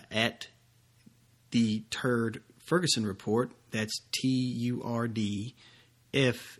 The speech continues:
E R G U S O N R P T on Twitter. Love to have you follow. Uh, love to get your input, uh,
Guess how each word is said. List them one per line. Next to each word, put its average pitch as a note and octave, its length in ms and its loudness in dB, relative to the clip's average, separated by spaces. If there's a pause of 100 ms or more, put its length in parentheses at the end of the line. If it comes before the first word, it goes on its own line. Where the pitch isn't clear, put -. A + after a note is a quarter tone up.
(200)
E A2+ 320 -2
R G2+ 380 -4
G G#2+ 180 -4
U G#2+ 480 0
S A2 220 4
O A2 100 -2
N G2 320 -6
R G#2+ 180 -2
P G#2+ 220 -4
T G#2 420 0
on G2+ 200 -4
Twitter. G#2+ 480 -2 (500)
Love C#3+ 220 6
to B2+ 100 4
have B2 220 4
you A#2 80 4
follow. C#3 560 4 (320)
Uh, G2+ 280 0
love B2 260 4
to C3 100 4
get A#2+ 280 4
your A#2+ 80 8
input, C#3 640 4
uh, A#2+ 220 -2